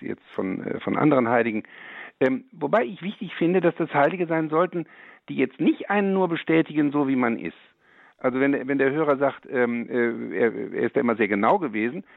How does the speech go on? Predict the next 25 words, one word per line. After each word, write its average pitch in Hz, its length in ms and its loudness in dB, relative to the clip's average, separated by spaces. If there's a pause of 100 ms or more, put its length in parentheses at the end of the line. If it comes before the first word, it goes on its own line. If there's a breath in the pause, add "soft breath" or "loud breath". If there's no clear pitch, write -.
(140)
das 151 100 -8
ist 160 100 -12
ja 156 140 0
wichtig, 214 240 -6
dass 185 160 0
es 139 160 -8
Menschen 120 340 0
gibt, 101 160 -4
die 101 80 -6
sehr 90 180 2
genau 82 420 -4
sind. - 340 -16 (480 loud breath)
Ähm, 123 220 4
aber 139 180 0
er 131 100 4
hat 190 160 -2
eben 156 200 -2
auch 135 100 -2
die - 100 -2
Erfahrung 123 340 2
gemacht, 185 240 -2
dass 151 120 -4
es 131 160 -14
Menschen 123 340 -2
gibt, 190 180 2